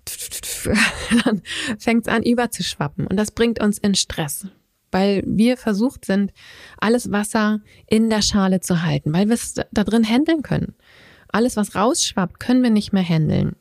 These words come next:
Also so, sobald es kurz unter den Rand ist, fangen wir schon an, nervös zu werden und, äh, okay, Wasser, bleib mal drin, bleib mal drin, äh, äh, äh. Und wenn's dann überplatscht, dann kann es durchaus auch sein, dass wir unser Verhalten einfach nicht mehr unter Kontrolle haben.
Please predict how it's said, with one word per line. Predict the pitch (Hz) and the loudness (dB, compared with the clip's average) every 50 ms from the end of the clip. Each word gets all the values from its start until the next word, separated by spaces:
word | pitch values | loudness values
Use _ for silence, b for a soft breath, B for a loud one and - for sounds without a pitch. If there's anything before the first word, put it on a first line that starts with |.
| _ _ | _ _
Also | - 185 180 190 | 0 2 2 2
so, | 190 190 - | 2 0 2
sobald | - 180 180 202 208 220 220 | 2 2 2 2 0 2 2
es | - 190 185 - B B B B B B B B | 0 -2 -2 -4 B B B B B B B B
kurz | - - 320 311 294 - - - - - | -2 0 0 0 0 -2 -8 -8 -8 -4
unter | - 247 247 247 285 254 | 0 0 0 2 2 2
den | 220 220 214 | 2 2 2
Rand | 196 196 220 226 240 - | 2 2 0 0 0 0
ist, | - 185 - - - _ _ - | -2 -6 -6 -6 -14 _ _ -18
fangen | - - - 220 226 226 | -6 -2 0 2 4 4
wir | 214 208 | 4 2
schon | 196 - 214 196 | 2 0 0 0
an, | - 185 196 190 | 2 2 2 2
nervös | 190 190 185 185 233 269 - - | 2 2 4 4 2 2 0 -2
zu | - - 196 | -4 -2 0
werden | 202 208 214 220 | 2 2 2 2
und, | 202 202 - - - | 2 0 -2 -2 -2
äh, | 254 - 339 320 311 311 294 262 285 262 - | -2 0 0 0 2 2 2 2 2 2 0
okay, | 226 214 - 302 302 285 | -2 -2 -2 -2 -2 0
Wasser, | 247 240 247 - 233 226 | -2 -2 -2 -2 -4 -2
bleib | 233 208 208 214 | 0 -2 0 0
mal | 208 214 | 0 0
drin, | 220 - 269 277 277 | 2 2 2 2 2
bleib | 226 247 240 | 2 0 -2
mal | 220 202 | -4 -4
drin, | 196 220 254 269 254 | -2 0 0 0 -2
äh, | - - 226 | -2 -6 -8
äh, | - 349 381 370 330 311 320 330 330 320 - - - - | -4 -2 -2 -2 0 0 0 0 0 -2 -2 -2 -4 -6
äh. | - B B B B B B B B B B B B B B B B B B - | -6 B B B B B B B B B B B B B B B B B B 0
Und | 175 180 | 0 2
wenn's | 170 190 208 202 | 2 2 0 0
dann | - - 190 185 185 185 180 180 175 B B B B B B B B - | 0 0 2 2 4 4 2 2 0 B B B B B B B B 2
überplatscht, | 269 302 311 269 233 226 220 220 - _ - - - 220 214 226 220 - - - - - - - - - - - _ _ _ _ _ - | 2 4 4 2 0 0 -2 -4 -6 _ -6 -2 0 0 0 0 -2 -2 -4 -4 -4 -6 -8 -8 -6 -6 -6 -8 _ _ _ _ _ 0
dann | 208 208 208 208 208 196 180 | 2 2 2 2 2 0 -2
kann | - - 262 233 | 0 0 0 0
es | 220 - | 0 0
durchaus | - 208 208 - - 196 190 - - | -4 -4 -4 -2 -2 -2 -2 -4 -4
auch | - 185 190 - | -4 -4 -4 -2
sein, | - 196 196 208 208 196 | -2 0 2 2 2 2
dass | 190 - - | 0 -2 -2
wir | - | -2
unser | - 202 202 196 | 0 0 -2 -2
Verhalten | - - 190 175 185 180 190 190 - - | -2 0 0 2 4 2 2 2 0 0
einfach | - 175 175 180 170 170 | 0 0 -2 -2 0 0
nicht | 190 185 202 - - | 2 2 2 0 -2
mehr | - 180 175 - | 0 0 0 0
unter | 165 160 - 165 | -2 -2 -4 -6
Kontrolle | - - - 147 - - - - 147 - - - - | -6 -4 -6 -6 -6 -6 -8 -8 -6 -6 -8 -8 -6
haben. | - 170 160 - | -4 -4 -6 -6